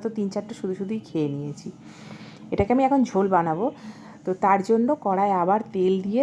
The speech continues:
তাতে পেঁয়াজ কুচি দিয়ে লাল লাল করে ভেজে নিয়ে আদা রসুন হলুদ গুঁড়ো দিয়ে একটু জল দিয়ে দিলাম, কারণ পেঁয়াজটা লাল হয়ে যাচ্ছিলো। তারপরে লঙ্কা গুঁড়ো, জিরে গুঁড়ো, ধনে গুঁড়ো, টমেটো কুচি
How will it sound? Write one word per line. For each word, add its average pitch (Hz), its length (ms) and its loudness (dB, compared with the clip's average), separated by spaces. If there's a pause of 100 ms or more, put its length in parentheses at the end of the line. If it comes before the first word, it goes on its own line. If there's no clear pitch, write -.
(100)
তাতে 196 280 -2
পেঁয়াজ 180 300 2
কুচি 196 260 -6
দিয়ে 208 180 2
লাল 180 180 2
লাল 190 140 2
করে 208 200 0
ভেজে 165 240 0 (100)
নিয়ে 220 140 2 (160)
আদা 180 220 0
রসুন 190 380 0 (460)
হলুদ 180 360 2
গুঁড়ো 202 220 4 (540)
দিয়ে 202 200 2 (800)
একটু 277 200 0
জল 214 220 6
দিয়ে 247 160 4
দিলাম, 254 200 2
কারণ 240 160 2
পেঁয়াজটা 196 300 0 (100)
লাল 180 240 4
হয়ে 214 180 2
যাচ্ছিলো। 226 340 -2 (100)
তারপরে 190 240 0 (100)
লঙ্কা 185 360 2
গুঁড়ো, 208 140 2 (120)
জিরে 185 240 0 (120)
গুঁড়ো, 202 160 0 (120)
ধনে 175 220 -2 (100)
গুঁড়ো, 208 200 2 (520)
টমেটো 185 420 4
কুচি 220 280 -2